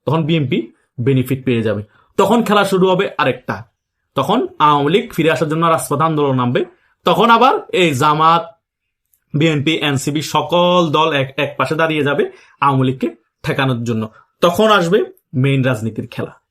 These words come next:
কথা বুঝতে পেরেছেন? ওই দুই হাজার ছয় সাত সালে যেভাবে লগি বৈঠা হয়েছিল, জামাত বিএনপির সাথে ফাইট করেছিল ঢাকার মধ্যে, আওয়ামী লীগ পরে আওয়ামী লীগ জয়লাভ করেছে, সেম ওইরকম আর একটা খেলা হবে আগামীতে যদি পাতানো নির্বাচনে বিএনপি ক্ষমতায় আসা। সেই খেলায় হান্ড্রেড পার্সেন্ট আবারও আওয়ামী লীগ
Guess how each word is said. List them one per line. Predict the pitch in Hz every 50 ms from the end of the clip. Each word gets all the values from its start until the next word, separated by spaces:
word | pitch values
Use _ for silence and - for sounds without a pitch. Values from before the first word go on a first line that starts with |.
| _ _ _ _ _ _ _ _ _ _ _ _ -
কথা | - 120 151
বুঝতে | 156 160 165 - - 185
পেরেছেন? | 190 196 185 214 202 175
ওই | 180 214 240 208
দুই | 165 180 185
হাজার | 185 175 190 180
ছয় | 180 - 175 165
সাত | - 165 165
সালে | - - 160 156
যেভাবে | 147 151 151 147 147 135
লগি | 127 131 143
বৈঠা | 143 147 131 139 147 143 - - _ _ _ _ _ _ _ -
হয়েছিল, | 139 143 143 143 - 156 151
জামাত | 127 135 123 127 139 139 - 131
বিএনপির | 127 135 135 113 123 -
সাথে | 139 127 131 135
ফাইট | 135 127 - -
করেছিল | - 135 127 - 139 131
ঢাকার | 123 127 127 139 131 131
মধ্যে, | 127 127 123 135
আওয়ামী | 127 123 120 120
লীগ | 123 127 -
পরে | 139 123 117
আওয়ামী | 113 117 120
লীগ | 131 127
জয়লাভ | 135 127 120 117 -
করেছে, | 117 120 - 160
সেম | - - - 196 208 202
ওইরকম | 196 180 165 147 147
আর | 143 139 131
একটা | - 151
খেলা | 135 165 151 160 165
হবে | 160 151 220 359 - _ _ _ _ _ _ _ _ _
আগামীতে | 139 135 123 123 120 120 117
যদি | 113 123 123 120 127
পাতানো | 151 135 139 143 135 131
নির্বাচনে | 123 120 123 117 - 120 113
বিএনপি | 113 117 113 107 104 165 - - - _ - _ _ _ -
ক্ষমতায় | - 131 123 123 120 120 110
আসা। | 110 - 123
সেই | 120 - 151 156 147 -
খেলায় | 165 165 185 240 381 381 - _ _ _ _ _ -
হান্ড্রেড | - 143 139 131 120 131
পার্সেন্ট | 139 135 - 160 143 135
আবারও | 131 139 147 180 - - _ _ - 131
আওয়ামী | 123 117 117 117 127
লীগ | 185